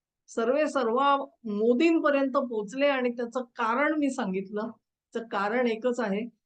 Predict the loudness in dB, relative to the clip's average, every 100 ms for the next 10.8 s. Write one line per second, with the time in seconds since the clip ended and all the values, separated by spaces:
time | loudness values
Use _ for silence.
0 | _ _ -2 0 0 -2 0 2 4 4
1 | 0 -2 -4 0 0 0 0 -2 -2 -4
2 | -2 -2 -2 -2 -2 -2 -6 -4 -2 0
3 | -2 -2 -8 -10 -8 2 2 4 0 -2
4 | -2 0 0 -2 -4 -8 _ _ _ 2
5 | 2 2 2 2 2 2 4 6 6 4
6 | 2 4 4 2 -6 -10 _ _ _ _
7 | _ _ _ _ _ -2 0 0 -4 -8
8 | -18 -6 -6 -2 -2 0 0 0 0 0
9 | 2 2 0 -2 0 2 2 0 2 2
10 | 2 2 2 0 -2 -2 -4